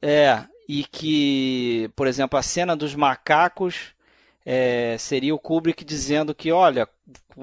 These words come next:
vocês não conseguem entender a arte, né? Os macacos tão ali batendo no monolito, se aproximando e ca-, e coisas, não conseguem perceber o que, que é o monolito direito, não compreendem o monolito."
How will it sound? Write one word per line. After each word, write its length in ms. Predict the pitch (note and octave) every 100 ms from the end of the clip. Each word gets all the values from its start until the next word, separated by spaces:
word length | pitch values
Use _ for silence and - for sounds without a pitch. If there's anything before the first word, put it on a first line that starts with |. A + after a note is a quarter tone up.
| B2+
vocês 340 | B2+ C3 D#3+ D#3
não 100 | E3+
conseguem 680 | - E3 - - F3 F#3+ F#3+
entender 500 | F#3 F3+ D#3 C3+ D#3
a 60 | D3+
arte, 580 | C#3 C3+ - - - G#2+
né? 200 | A#2 A2 A2+ -
Os 80 | G#2
macacos 400 | A2+ - B2 -
tão 120 | C#3
ali 480 | A2+ B2 C3 G#2+ - _ _ _ _ _ _ _
batendo 480 | B2+ - C#3+ C3+ A2+
no 140 | A2
monolito, 800 | G#2 - A#2 G#2+ G2+ D#3 C#3+ -
se 120 | A#2 A#2+
aproximando 680 | B2 A#2 A#2+ B2 D3+ C3
e 40 | A#2+
ca-, 240 | D3 D3
e 140 | B2+ A#2+
coisas, 260 | - D3+
não 80 | E3
conseguem 400 | E3+ D#3 D#3+ E3
perceber 640 | - F3+ - E3 B2+ C#3+
o 60 | D#3
que, 160 | - D3+
que 100 | D#3+
é 40 |
o 40 |
monolito 560 | D3+ D#3 D3+ B2+ C3+ -
direito, 260 | B2+ C3 -
não 60 | C#3+
compreendem 580 | D#3+ D#3+ E3 C#3+ D3 D#3
o 60 |
monolito." 580 | D#3 D#3+ D#3+ A2+ G#2 _